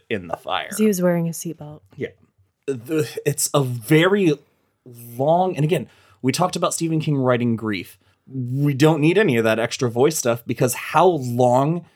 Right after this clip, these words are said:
Speaker 1: he goes over every possible detail, every possible scenario for what happened.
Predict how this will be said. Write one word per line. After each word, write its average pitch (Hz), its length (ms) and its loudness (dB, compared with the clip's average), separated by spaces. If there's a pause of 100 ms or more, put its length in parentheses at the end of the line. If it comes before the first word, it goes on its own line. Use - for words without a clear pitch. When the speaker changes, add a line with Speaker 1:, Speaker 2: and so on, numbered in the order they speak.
(180)
Speaker 1:
he 156 300 -4
goes 147 560 4
over 123 540 0
every 135 680 -6
possible 147 840 -4
detail, 107 720 -6
every 160 440 2
possible 156 840 -4
scenario 101 880 -2 (340)
for 123 220 -2
what 113 160 -2
happened. - 540 -12